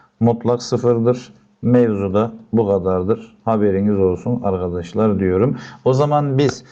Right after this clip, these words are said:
mutlak ve izafi sıfırı birbirinden nasıl ayırıyormuşuz? Sıfır denilen şey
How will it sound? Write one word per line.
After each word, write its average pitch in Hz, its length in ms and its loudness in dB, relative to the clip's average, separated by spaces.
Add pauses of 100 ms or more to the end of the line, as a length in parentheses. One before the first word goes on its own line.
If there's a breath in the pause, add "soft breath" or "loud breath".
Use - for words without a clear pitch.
(180 soft breath)
mutlak 127 520 0
ve 123 100 0
izafi 123 640 2
sıfırı 110 480 0
birbirinden 110 720 4
nasıl 120 300 2
ayırıyormuşuz? 98 920 -2 (260 loud breath)
Sıfır 160 580 0
denilen 117 440 2
şey 104 480 0